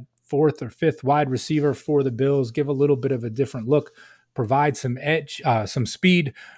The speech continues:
right around the edge on any of those end arounds or, again, those little pitch passes that he gets from Josh Allen. Um, I'm certainly here to see it. There was one more highlight I forgot to mention from Perino's article,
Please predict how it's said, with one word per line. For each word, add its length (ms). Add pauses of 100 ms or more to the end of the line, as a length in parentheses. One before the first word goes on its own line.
(120)
right 160
around 320
the 140
edge 300
on 140
any 200
of 160
those 220
end 200
arounds 480
or, 200
again, 400
those 240
little 180
pitch 300
passes 480
that 120
he 120
gets 240
from 180
Josh 340
Allen. 380 (380)
Um, 420 (240)
I'm 100
certainly 380
here 180
to 80
see 220
it. 120 (480)
There 100
was 180
one 240
more 200
highlight 420
I 60
forgot 320
to 100
mention 400
from 260
Perino's 460
article, 520